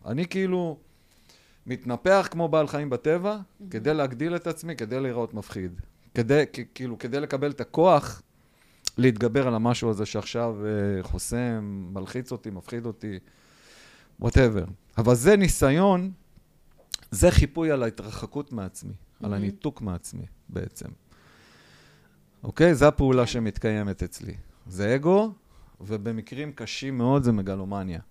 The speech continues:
Speaker 1: זה כאילו, וואו, זה כאילו משהו עצום.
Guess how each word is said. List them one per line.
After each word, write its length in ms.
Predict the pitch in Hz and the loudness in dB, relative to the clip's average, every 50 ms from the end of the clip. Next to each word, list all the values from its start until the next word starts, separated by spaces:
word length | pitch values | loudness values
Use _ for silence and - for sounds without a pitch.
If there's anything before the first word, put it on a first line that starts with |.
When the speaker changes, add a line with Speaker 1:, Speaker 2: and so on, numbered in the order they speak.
| _ - - | _ -20 -16
Speaker 1:
זה 80 | - 104 | -16 -16
כאילו, 640 | - - 110 113 117 113 110 107 104 101 95 90 85 _ _ _ _ _ _ - 101 | -14 -12 -12 -10 -10 -10 -10 -10 -12 -12 -14 -14 -18 _ _ _ _ _ _ -14 -8
וואו, 300 | 98 104 110 104 92 90 | -4 -2 -2 -2 -4 -6
זה 100 | 90 92 | -8 -12
כאילו 300 | - - 104 113 120 117 | -10 -10 -10 -8 -8 -8
משהו 360 | 101 107 120 123 - - 107 - | -8 -8 -8 -10 -10 -10 -12 -12
עצום. 520 | - - - - - 147 143 117 92 87 | -12 -14 -12 -8 -6 -4 -4 -4 -6 -10